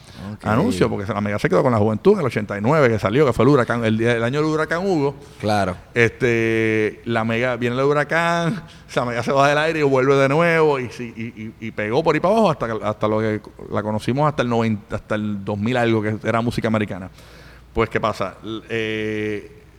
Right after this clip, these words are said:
Speaker 2: el, quita noventa y cinco X y comienza Oldies noventa y cuatro punto siete, que era una emisora de música americana, pero de los cincuenta, sesenta y setenta.
Speaker 1: Ok.
Speaker 2: Entonces, ¿qué pasa? Pues, un día yo tenía una,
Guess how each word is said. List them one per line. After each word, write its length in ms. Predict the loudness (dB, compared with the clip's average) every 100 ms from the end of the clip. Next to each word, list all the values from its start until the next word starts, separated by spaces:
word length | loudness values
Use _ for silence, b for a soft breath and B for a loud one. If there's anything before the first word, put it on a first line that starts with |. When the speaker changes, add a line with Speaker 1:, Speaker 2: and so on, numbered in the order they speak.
| -16 -12
Speaker 2:
el, 380 | -10 -10 -12 -14
quita 240 | -8 -6 -2
noventa 260 | -4 -4
y 40 | -6
cinco 300 | -8 -6 -4
X 100 | -4
y 40 |
comienza 380 | -2 -4 0 0
Oldies 520 | 4 4 6 2 0 0
noventa 280 | 0 0
y 20 | -2
cuatro 260 | -4 -4
punto 220 | -4 -4
siete, 200 | -4 -6
que 60 | -6
era 60 | -6
una 100 | -6
emisora 340 | -2 0 2
de 100 | 2
música 220 | 0 -4 0
americana, 400 | 0 0 0 0
pero 140 | 0
de 60 | 0
los 120 | -4
cincuenta, 460 | -6 -4 -6 -6 -10
sesenta 380 | -6 -6 -6
y 20 | -6
setenta. 460 | -6 -4 -4 -8 -8
Speaker 1:
Ok. 300 | -8 -6 -6
Speaker 2:
Entonces, 680 | -4 -4 -4 -10 -10 -6 -4
¿qué 100 | -4
pasa? 320 | -4 -4 -4 -8 B B B B -8 2
Pues, 840 | 6 6 6 4 4 2 0 -4 -14 -20 -20 -20 -8
un 220 | -4 -2 0
día 480 | 2 4 6 4
yo 160 | 2 0
tenía 280 | 2 0 0
una, 840 | 0 2 2 2 2 0 -2 -6